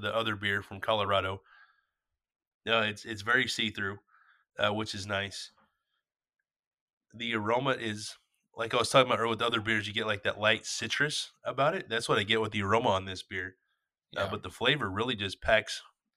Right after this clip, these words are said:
Speaker 1: an amazing tangerine, uh, punch, which, which I'm enjoying.
Speaker 2: Cool.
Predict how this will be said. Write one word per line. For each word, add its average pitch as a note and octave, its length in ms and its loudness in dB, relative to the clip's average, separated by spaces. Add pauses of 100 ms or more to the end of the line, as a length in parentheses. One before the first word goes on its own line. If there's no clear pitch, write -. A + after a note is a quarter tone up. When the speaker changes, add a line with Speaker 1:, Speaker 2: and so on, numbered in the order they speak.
(140)
Speaker 1:
an G#2+ 140 -6
amazing A2 520 -2
tangerine, G2 680 -8 (960)
uh, G2+ 180 2
punch, - 480 -2 (120)
which, - 380 -4
which F#2 200 -6
I'm G#2 140 -2
enjoying. A#2+ 420 -2 (760)
Speaker 2:
Cool. G#2 320 -14